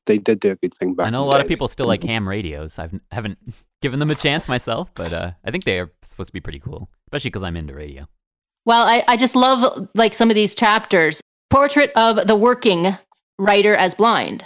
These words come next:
Speaker 3: working in, in quote,
Speaker 2: Yeah,
Speaker 3: um,
Speaker 2: that one would
Speaker 3: quotes.
Speaker 2: definitely stand out for you, I would
Speaker 3: Yeah,
Speaker 2: imagine,
Speaker 3: that one
Speaker 2: being a
Speaker 3: stands out for
Speaker 2: writer.
Speaker 3: me. And then The Secret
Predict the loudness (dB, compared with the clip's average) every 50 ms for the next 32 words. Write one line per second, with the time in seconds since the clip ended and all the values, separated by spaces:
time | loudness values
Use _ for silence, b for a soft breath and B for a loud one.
0 | -18 _ _ -2 -2 0 2 2 2 2 2 2 0 0 -2 -4 -4 -4 -4 -2
1 | -2 -4 -6 -8 -10 _ _ _ -10 -6 -6 -6 -4 -4 -2 -2 0 0 0 0
2 | 0 -2 -2 -2 -2 -4 -4 -4 -4 -6 -6 -6 -8 -10 -12 -6 -4 -2 -2 0
3 | -2 -4 -4 -8 -10 -8 -6 -6 -6 -6 -8 -8 -4 0 2 2 4 4 4 4
4 | 4 4 4 2 2 2 2 2 4 4 2 2 2 2 4 4 4 4 4 4
5 | 2 2 2 0 -4 -6 _ _ _ _ _ _ _ -8 -4 0 0 0 2 2
6 | 2 2 2 0 -6